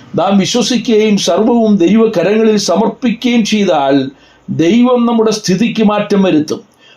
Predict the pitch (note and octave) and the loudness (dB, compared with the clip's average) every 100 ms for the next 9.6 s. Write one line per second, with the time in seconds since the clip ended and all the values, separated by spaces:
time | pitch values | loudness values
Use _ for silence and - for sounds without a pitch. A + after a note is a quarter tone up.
0 | _ A#2 B2 D#3+ D#3 E3 E3+ E3+ - F3 | _ -2 0 0 0 2 2 0 0 0
1 | E3 F3+ F#3+ - F3+ F#3 F3 D3 D#3 G3+ | 2 2 0 -2 0 2 0 0 0 2
2 | G3+ G3 F#3 F#3 G3 G3+ F#3+ D3 C3+ D3 | 2 0 -2 -2 -4 -2 0 2 2 2
3 | D3 - - - C#3 D#3+ G#3+ G3+ A#3+ A#3+ | -4 -20 -20 -6 -2 0 0 0 2 2
4 | - F3 A3 A3+ A3 G3 D#3 F3+ G3+ A#3 | 0 -2 0 0 0 0 -2 0 0 0
5 | A3+ F#3 D#3+ G#3 A3 A3 A3 A3 G#3 G3+ | 0 -2 0 0 0 2 2 2 2 2
6 | G3 F#3 D#3 D#3 C3 C3 C3+ - - _ | 2 0 0 0 0 0 -4 -6 -20 _
7 | D3+ F#3 A#3 B3 A#3 B3+ F#3+ F#3 D#3 D#3 | 0 2 2 2 0 0 -2 -2 -2 -4
8 | - A#3 A3 G#3+ G3 F3+ D#3 D3+ A3 A#3 | -4 0 2 2 0 2 0 0 -2 0
9 | A#3 A3 G#3 F#3+ D3+ | 0 0 0 -2 -4